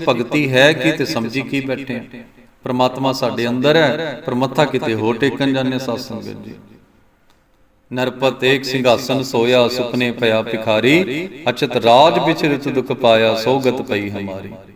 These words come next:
ਰਾਜ ਭਯੰਗ ਪ੍ਰਸੰਗ ਜੈਸਾ ਹੈ, ਅਬ ਕਛ ਮਰਮ ਜਨਾਇਆ, ਅਨਕ ਕਟਕ ਜੈਸੇ ਭੂਲ ਪਰੈ, ਅਬ ਕਹਤੇ ਕਹਿ ਨਾ ਆਇਆ।" ਸਾਧ ਸੰਗਤ ਜੀ ਜਿਵੇਂ ਰਾਤ ਹੋਈ ਹੋਵੇ ਨਾ, ਜਿਵੇਂ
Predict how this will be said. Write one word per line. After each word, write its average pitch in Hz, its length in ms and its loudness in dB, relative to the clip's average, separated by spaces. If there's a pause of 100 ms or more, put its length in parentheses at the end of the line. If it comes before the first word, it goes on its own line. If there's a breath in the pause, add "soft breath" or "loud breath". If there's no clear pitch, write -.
(680 soft breath)
ਰਾਜ 127 340 4
ਭਯੰਗ 131 360 2
ਪ੍ਰਸੰਗ 151 480 0
ਜੈਸਾ 160 420 2
ਹੈ, 135 400 4
ਅਬ 135 140 0
ਕਛ 135 260 -2
ਮਰਮ 117 340 -2
ਜਨਾਇਆ, 135 880 2 (240)
ਅਨਕ 139 260 0
ਕਟਕ 135 440 0
ਜੈਸੇ 120 800 0 (260)
ਭੂਲ 123 340 -2
ਪਰੈ, 123 240 4
ਅਬ 110 120 -2
ਕਹਤੇ 139 460 2
ਕਹਿ 107 240 -4
ਨਾ 98 160 -10
ਆਇਆ।" 101 100 -12 (720)
ਸਾਧ 110 180 -2
ਸੰਗਤ 123 280 -4
ਜੀ 131 140 -4
ਜਿਵੇਂ 127 680 -2
ਰਾਤ 117 280 4
ਹੋਈ 123 200 2
ਹੋਵੇ 110 240 0
ਨਾ, 139 140 -2
ਜਿਵੇਂ 127 640 -4